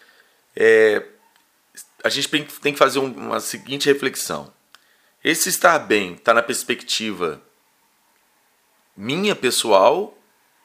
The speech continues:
ou esse bem está na perspectiva de Deus? Em qual perspectiva eu estou bem? Na minha própria? Ou, segundo a perspectiva de Deus, segundo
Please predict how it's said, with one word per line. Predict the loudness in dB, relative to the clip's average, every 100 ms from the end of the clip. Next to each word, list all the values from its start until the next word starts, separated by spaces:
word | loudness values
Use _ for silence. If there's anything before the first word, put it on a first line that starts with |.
| _ _ _ 2
ou | 2
esse | 2 -2
bem | -2 0 0
está | -2 0
na | 0
perspectiva | 0 -6 -6 -8 -8 -6
de | -4
Deus? | -4
Em | -2
qual | 2 2
perspectiva | 2 -2 -2 -6 -6 -4 -2 0 0 -2 -18 _ _ -6
eu | -4
estou | 0 0
bem? | 2 0 0
Na | -2
minha | -2 -2
própria? | 0 4 4 4 -2 -14 -14 _ _ _ _ _ _ _ _
Ou, | 4 6 4 2 -8 _ _ _ _ _
segundo | -4 0 2 2
a |
perspectiva | 2 -2 -4 -6 -4 -4
de | -4 -4
Deus, | 0 2 0 -2
segundo | -6 -6 -6 -6 -8 -12